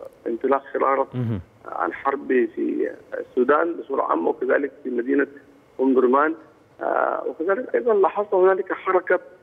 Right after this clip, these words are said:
Speaker 1: آه، نزوح، آه، وحركة سفر من أم درمان إلى ولاية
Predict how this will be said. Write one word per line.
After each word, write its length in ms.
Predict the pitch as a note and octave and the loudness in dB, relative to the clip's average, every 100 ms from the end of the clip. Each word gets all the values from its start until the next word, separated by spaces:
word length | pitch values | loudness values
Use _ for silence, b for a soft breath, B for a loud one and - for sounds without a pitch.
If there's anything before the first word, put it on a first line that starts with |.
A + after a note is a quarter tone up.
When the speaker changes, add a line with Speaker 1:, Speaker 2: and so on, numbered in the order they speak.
| _ _ - | _ _ -6
Speaker 1:
آه، 140 | A#2+ | 0
نزوح، 440 | B2+ B2+ C3+ E3+ E3 - - - _ _ - | 2 2 6 6 4 -2 -18 -20 _ _ -16
آه، 340 | A2 G#2+ G#2+ G#2+ | -8 -2 -2 -2
وحركة 440 | - D#3+ E3 - - | -4 0 0 -2 -4
سفر 220 | E3 D#3+ | -2 0
من 120 | C#3+ A#2+ | 2 0
أم 120 | A2+ | 0
درمان 360 | A#2+ B2+ C#3+ - | 0 2 2 2
إلى 180 | B2+ | 2
ولاية 600 | A2+ A2+ C3 C3+ C3+ A2 | 2 2 2 2 2 -2